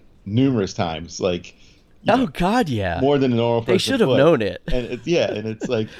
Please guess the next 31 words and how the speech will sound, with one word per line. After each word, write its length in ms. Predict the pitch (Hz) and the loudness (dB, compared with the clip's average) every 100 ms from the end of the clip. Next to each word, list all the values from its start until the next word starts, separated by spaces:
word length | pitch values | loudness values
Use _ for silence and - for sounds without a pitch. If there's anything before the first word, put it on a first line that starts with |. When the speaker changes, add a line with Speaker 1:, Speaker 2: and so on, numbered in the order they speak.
| 127 | -16
Speaker 1:
<laughs> 160 | - | -10
you 100 | 143 | -4
know, 240 | 120 107 120 | -2 -2 0
at 60 | |
a 60 | 117 | -2
certain 240 | 120 160 | -2 -4
point, 180 | - 127 | -2 -2
you 80 | 113 | 0
almost 180 | 113 - | -2 -4
expected 340 | 110 120 107 98 | -4 -4 -4 -6
him 240 | 117 160 | -4 -2
to 60 | 104 | 0
mess 200 | 90 92 | 0 -2
up 120 | 90 | -4
his 120 | 90 | -4
name, 280 | 92 85 82 | -4 -6 -4
but 100 | 92 | -2
he 60 | 95 | 0
never 240 | 98 92 | 0 0
did. 240 | 95 104 - - - 277 226 - - | 0 -2 -2 -14 -16 -12 -12 -14 -20
<laughs> 680 | - - - - - 269 - | -20 -20 -20 -20 -18 -18 -8
Speaker 2:
I 120 | 185 | -6
mean, 180 | 185 175 | -6 -6
when 160 | 180 160 | -6 -6
the 80 | |
woman 280 | 160 190 175 | -6 -8 -8
says, 260 | 131 139 127 | -6 -6 -6
"Mister 300 | 135 - 120 | -10 -10 -14
Pumpkin," 680 | - 117 104 - 95 92 87 | -8 -8 -8 -8 -2 -2 -4
<laughs> 40 | - | -8
I 240 | 101 101 | -6 -6